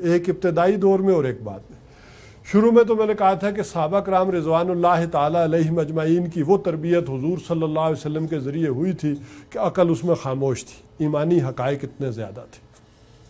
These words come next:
लेकिन जो ही वो ज़रा आग ठंडी पड़ी ईमान की, तो अब ये अकल और नकल की कशमकश शुरू हुई। और पहला दौर वो है फ़लसफ़े और मंतक का,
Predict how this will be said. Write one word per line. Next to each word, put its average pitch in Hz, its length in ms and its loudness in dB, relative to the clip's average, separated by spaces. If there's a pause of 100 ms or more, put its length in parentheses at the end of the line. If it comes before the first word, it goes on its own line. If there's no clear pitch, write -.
(2250)
लेकिन 160 260 6
जो 170 180 6
ही 208 100 4
वो 190 120 2
ज़रा 175 200 4
आग 156 360 4
ठंडी 180 300 -4
पड़ी 170 260 0
ईमान 165 400 0
की, 160 240 -2
तो - 260 -16
अब 208 180 2
ये 180 180 2 (160)
अकल 165 340 2
और 147 280 0 (280)
नकल 143 260 -2
की 139 140 -4
कशमकश 127 500 -6
शुरू 147 300 -2
हुई। 117 300 -6 (420)
और 160 120 0 (120)
पहला 208 360 4
दौर 165 320 2
वो 170 200 0
है 160 280 2
फ़लसफ़े 156 640 -6
और 151 240 -2
मंतक 117 480 -8 (120)
का, - 80 -20